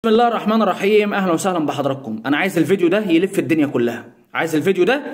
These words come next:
يلف الدنيا كلها. إيه اللي حصل بعد نهاية لقاء الأهلي مع فريق الهلال السوداني؟ حالة هرج ومرج عملها فريق الهلال. هفرجك وهنوجه رسالة مهمة. اتفرج شوية كده،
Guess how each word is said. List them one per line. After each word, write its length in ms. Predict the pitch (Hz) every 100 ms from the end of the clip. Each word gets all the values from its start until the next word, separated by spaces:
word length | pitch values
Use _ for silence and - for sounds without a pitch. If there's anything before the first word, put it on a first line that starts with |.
| -
يلف 420 | 165 190 240 233 202
الدنيا 380 | - 214 208
كلها. 500 | 180 175 185 139 113 - - - -
إيه 60 | 247
اللي 120 | 233
حصل 540 | 226 214 175 139 - - - -
بعد 280 | 196 196 185
نهاية 300 | 180 214 214
لقاء 340 | 185 180 202
الأهلي 340 | 196 226 214
مع 240 | 202 220 202
فريق 240 | 190 214
الهلال 220 | 196 202
السوداني؟ 600 | 202 185 196 185 139 123 - -
حالة 460 | - 208 240 226 226
هرج 220 | 240 220
ومرج 540 | 196 208 226 175 - - -
عملها 420 | 151 180 220 220 180
فريق 220 | 208 233
الهلال. 640 | 190 208 214 170 135 - - - 165
هفرجك 580 | 175 208 240 247 240
وهنوجه 540 | 196 190 190 233 190 185
رسالة 280 | 175 226 196
مهمة. 400 | 170 160 123 - - -
اتفرج 360 | - 240 240 208
شوية 300 | 190 170 143
كده، 180 | 131